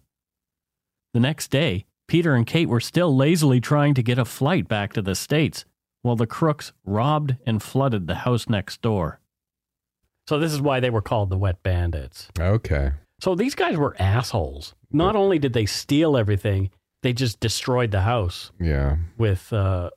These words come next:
Speaker 1: with flooding it. What a terrible thing
Speaker 2: Totally,
Speaker 1: to do.
Speaker 2: totally unnecessary.
Speaker 1: Yeah. Like, come on.
Speaker 2: That's just vengeful.
Speaker 1: That evening, the Wet Bandits decided to break into the McAllisters' home.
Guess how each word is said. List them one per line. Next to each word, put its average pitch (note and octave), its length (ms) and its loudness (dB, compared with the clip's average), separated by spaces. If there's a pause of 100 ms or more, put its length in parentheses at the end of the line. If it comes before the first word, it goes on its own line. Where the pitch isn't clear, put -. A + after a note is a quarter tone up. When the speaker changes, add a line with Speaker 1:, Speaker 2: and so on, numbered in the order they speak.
Speaker 1:
with A2 180 -2
flooding C3 380 -2
it. - 160 -12 (420)
What C#4 200 0
a F4 60 2
terrible D3 540 -2
thing - 160 2
Speaker 2:
Totally, F2+ 200 2
Speaker 1:
to C4 80 4
do. F2 160 0
Speaker 2:
totally D#2+ 400 0
unnecessary. C2+ 720 -2
Speaker 1:
Yeah. G#2+ 260 0 (380)
Like, C#3 220 -4 (220)
come E3+ 260 -2
on. E2+ 240 2
Speaker 2:
That's D#2 120 0
just D#2+ 200 -6
vengeful. B1+ 560 -4 (720)
Speaker 1:
That B2 220 0
evening, A2+ 420 2
the A2 100 0
Wet A#2+ 220 0
Bandits A2+ 420 0
decided A2 520 -2
to A#2 60 -2
break G#2+ 360 -2
into F#2+ 140 -2
the A2 100 -4
McAllisters' F#2+ 760 -4
home. D2+ 360 -6